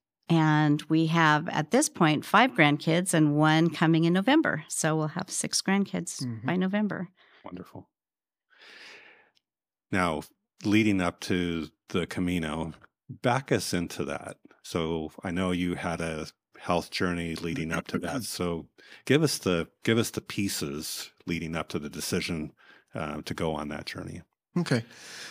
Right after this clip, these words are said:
Speaker 2: Um, this whole thing could probably be called My Road to the Camino because a good portion of what happened was before.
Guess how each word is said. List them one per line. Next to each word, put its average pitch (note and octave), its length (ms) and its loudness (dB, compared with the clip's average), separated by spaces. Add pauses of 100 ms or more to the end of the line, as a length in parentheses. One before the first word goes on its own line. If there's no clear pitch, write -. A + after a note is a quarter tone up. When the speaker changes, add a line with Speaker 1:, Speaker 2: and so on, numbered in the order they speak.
(180)
Speaker 2:
Um, C#3+ 440 6 (1700)
this C#3+ 180 2
whole F3 140 8
thing F#3 200 8
could C#3 180 2
probably D#3 240 6
be C3 160 4
called C#3 500 6 (100)
My C3 200 4
Road C#3 300 6
to D3 80 4
the B2+ 100 4
Camino B2+ 640 4 (300)
because C3 680 -2 (380)
a C#3 100 2
good C#3 200 4
portion D3 440 6
of B2+ 120 4
what B2 160 2
happened B2+ 380 2
was A#2+ 120 -6
before. C3+ 540 -2